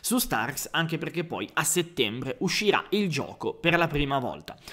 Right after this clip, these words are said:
Detto questo, adesso ci andiamo a spostare su Fantalab, andiamo a vedere insieme le fasce degli attaccanti. Vi ricordo che tutto quello che vedete in questo video, eh, re-, corrisponde alle fasce per gli abbonati premium su Fantalab, ma se avete l'abbonamento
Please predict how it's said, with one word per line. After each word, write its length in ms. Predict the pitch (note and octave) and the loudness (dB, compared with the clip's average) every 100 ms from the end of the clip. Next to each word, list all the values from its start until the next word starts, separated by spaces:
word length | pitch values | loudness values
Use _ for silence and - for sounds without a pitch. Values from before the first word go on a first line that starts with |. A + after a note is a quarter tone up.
| - - - | -18 -20 -4
Detto 240 | D#3 D#3+ A3 | 0 2 2
questo, 440 | G3+ A3 - C4 | 4 4 4 2
adesso 480 | - C3+ D#3 - B2 | 2 2 2 0 -4
ci 160 | - B2+ | -6 -4
andiamo 440 | C#3 F#3+ D#3+ C#3 | 6 8 8 4
a 80 | - | 2
spostare 500 | G#3 - D#3+ F3+ D3+ | 2 2 2 4 4
su 160 | B2 E3+ | 0 -6
Fantalab, 800 | E3 B2 B2+ C3 F#3 G3+ B3 - | -6 -6 2 6 6 6 2 4
andiamo 560 | A3+ F#3+ D#3+ D3 C#3 - | 2 4 4 4 4 0
a 80 | |
vedere 320 | D#3 D#3 D#3+ C#3+ | 0 2 2 2
insieme 540 | C#3+ - E3+ C#3 A#2+ - - | -4 0 2 2 0 -8 -10
le 140 | - D3+ | 0 2
fasce 440 | E3 D#3+ C#3 D3 | 8 8 8 0
degli 220 | C3 F3 | 2 4
attaccanti. 760 | F3+ F#3+ G#3+ G#3 G3 G3+ G#3+ A#3+ | 4 0 0 6 6 6 -2 -2
Vi 100 | D#3 | 2
ricordo 540 | D#3 E3 F#3+ D#3+ C#3 C#3 | 4 4 4 4 2 2
che 260 | E3+ D3+ | 4 4
tutto 300 | - A#3 F#3 | 0 -6 -4
quello 200 | E3 F#3 | 2 2
che 140 | E3+ E3+ | 4 0
vedete 360 | F3 F#3 E3+ | 4 4 2
in 120 | D3 | -6
questo 380 | D3 D3+ - D3 | -4 -4 -2 -2
video, 420 | D3 F#3 C3+ B2 G#2 - - | 0 2 2 0 -2 -10 -12
eh, 280 | - C3+ B2 - | -4 -2 -2 -2
re-, 180 | D3 | -4
corrisponde 720 | D3+ F#3 E3 D#3+ - A#3+ D#3+ C#3 | 2 2 2 0 4 4 2 -2
alle 140 | C3+ | -2
fasce 480 | - D3+ B2+ - A#2+ | 2 4 4 -2 -2
per 200 | D#3 C#3+ | -2 0
gli 100 | D3 | 0
abbonati 500 | C#3 C#3+ D3+ C3+ C3+ | 0 0 0 -2 -4
premium 400 | D3+ E3+ D#3+ D#3+ | 0 2 2 -2
su 160 | - | -4
Fantalab, 880 | F3 F#3 F#3+ A#3 G3 D#3+ D#3+ A3 A#3 | -2 0 4 10 10 10 6 4 4
ma 260 | E3+ F3 C#3+ | 4 4 4
se 220 | - C#3+ | 0 -2
avete 320 | B2+ G3+ G#3 | 4 4 4
l'abbonamento 760 | F3 E3 E3+ E3+ F#3 C#3+ A2+ | 0 0 0 0 0 0 -6